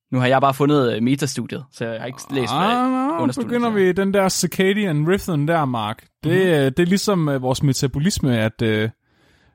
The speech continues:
Speaker 2: den også kører på et ur.
Speaker 1: Ja, altså, muligvis.
Speaker 2: Det er fucking, åh, der er så mange ting med menneskekroppen, der er så underligt.
Speaker 1: Ja, virkelig mange ting med menneskekroppen, der er underligt.
Speaker 2: Ja.
Speaker 1: Så svedkirtlerne, de er der ikke bare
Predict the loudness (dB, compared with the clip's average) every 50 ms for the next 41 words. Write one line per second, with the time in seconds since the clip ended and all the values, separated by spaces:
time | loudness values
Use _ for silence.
0 | _ -2 0 2 2 2 2 0 0 2 2 2 4 2 2 2 2 2 2 2
1 | 2 0 -4 _ _ _ _ _ _ _ _ _ _ _ _ _ _ _ -4 -2
2 | -2 -2 -2 _ _ _ _ -4 -2 -2 -2 -2 -4 _ _ _ _ _ _ _
3 | _ _ _ _ _ _ _ _ _ _ -4 -2 -2 0 2 4 4 2 2 0
4 | -8 -18 _ _ _ _ _ -20 -20 -20 -18 -12 -12 -10 -10 -10 -10 -8 -6 -4
5 | -4 -2 -2 -4 -4 -4 -6 -6 -8 -8 -6 -6 -4 -4 -2 -2 0 2 2 0
6 | 0 -4 -6 -4 -2 -2 0 0 0 0 -2 -2 0 2 2 2 2 0 -2 -6
7 | -12 _ _ _ _ _ _ _ -4 -4 -4 -2 2 2 2 2 4 2 2 2
8 | 0 0 0 0 0 -2 -4 -6 -8 -8 -8 -8 -8 -8 -10 -10 -12 -12 -12 -12
9 | -14 -16 _ _ _ _ _ -2 0 0 -2 -4 _ _ _ _ _ _ _ _
10 | _ _ _ _ _ _ _ _ -20 -20 _ -20 -20 _ _ _ _ _ _ -6
11 | -4 -4 -4 _ _ _ _ _ _ -6 -2 0 0 2 2 2 2 2 2 0
12 | 0 -2 -4 -8 _ _ _ -18 -8 -2 0 2 2 2 2 0 0 -2 -2 -2
13 | -2 0 2 4 4 4 4